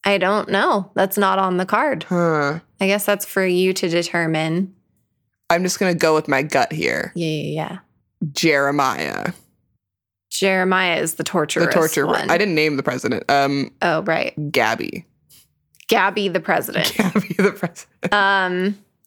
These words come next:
Speaker 1: you are wrong.
Speaker 2: I am?
Speaker 1: Yeah, I would've, I would've dated the
Speaker 2: You
Speaker 1: president.
Speaker 2: would've dated Gabby? Gabriella?
Speaker 1: Gabriella,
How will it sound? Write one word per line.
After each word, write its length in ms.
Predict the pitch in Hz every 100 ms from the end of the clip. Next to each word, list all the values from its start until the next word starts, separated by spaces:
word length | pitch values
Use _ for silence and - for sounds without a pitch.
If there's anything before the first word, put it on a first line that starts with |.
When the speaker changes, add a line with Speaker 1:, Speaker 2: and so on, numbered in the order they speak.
| _ -
Speaker 1:
you 480 | 196 240 277 311 320
are 360 | - 254 254
wrong. 580 | 233 208 214 175 165 165
Speaker 2:
I 160 | 190 208
am? 580 | 202 190 190 233 302 370
Speaker 1:
Yeah, 420 | 381 196 185 170 -
I 140 | 185
would've, 540 | 190 190 196 190 - - _
I 100 | 180
would've 200 | 180 175
dated 280 | 170 165 160
the 60 | 156
Speaker 2:
You 60 |
Speaker 1:
president. 280 | - 160 165 170
Speaker 2:
would've 60 | 160
dated 240 | 170 165
Gabby? 480 | 156 151 170 185 202
Gabriella? 760 | 185 160 160 156 156 180 214 -
Speaker 1:
Gabriella, 760 | 190 190 180 170 170 170 175